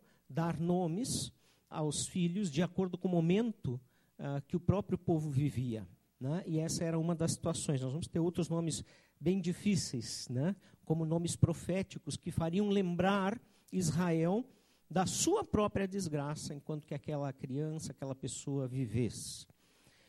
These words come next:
Não temos mais informações a respeito do Icabode, mas sabemos essa história. Mas também, um pouquinho adi-, ah, e nesse contexto, nós vamos ver que Samuel,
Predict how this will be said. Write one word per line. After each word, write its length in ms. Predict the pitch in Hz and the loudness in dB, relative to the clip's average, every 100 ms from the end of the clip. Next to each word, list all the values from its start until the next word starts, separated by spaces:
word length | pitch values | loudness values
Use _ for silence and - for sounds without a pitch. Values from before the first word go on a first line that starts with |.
| _ | _
Não 140 | 151 151 | -4 0
temos 320 | 170 165 160 | 0 0 -2
mais 240 | 165 165 | 0 0
informações 760 | 160 - 156 156 143 - 208 170 | -4 -4 -2 0 -2 -2 -2 0
a 80 | 143 | 0
respeito 580 | 143 - - 151 139 131 | 0 0 0 0 0 -4
do 80 | 123 | -6
Icabode, 600 | - 113 104 95 - - | -6 -10 -10 -10 -10 -6
mas 180 | 117 - | -6 -4
sabemos 640 | 139 120 131 139 143 - - _ _ _ | -2 0 0 -2 -6 -8 -12 _ _ _
essa 340 | 143 143 - 135 | -2 0 0 -2
história. 640 | - - 117 107 95 110 - _ | -4 -8 -6 -6 -6 -10 -16 _
Mas 240 | 185 220 - | 0 2 4
também, 580 | 226 202 226 269 160 - | 4 8 8 6 0 -2
um 120 | 170 | 4
pouquinho 360 | 165 180 233 226 | 8 8 6 2
adi-, 140 | 175 214 | 2 2
ah, 160 | 233 190 | 2 2
e 80 | |
nesse 320 | 180 247 196 - | 4 2 2 -2
contexto, 880 | - 165 160 - 214 202 - 254 - _ _ - - | 0 2 0 0 0 0 -4 -8 -10 _ _ -16 0
nós 200 | 185 165 | 2 4
vamos 240 | 214 208 | 4 2
ver 240 | 170 202 208 | 4 4 4
que 200 | 220 202 | 0 2
Samuel, 1120 | - - 240 277 285 269 226 156 139 143 | 2 2 0 0 -2 2 4 6 6 4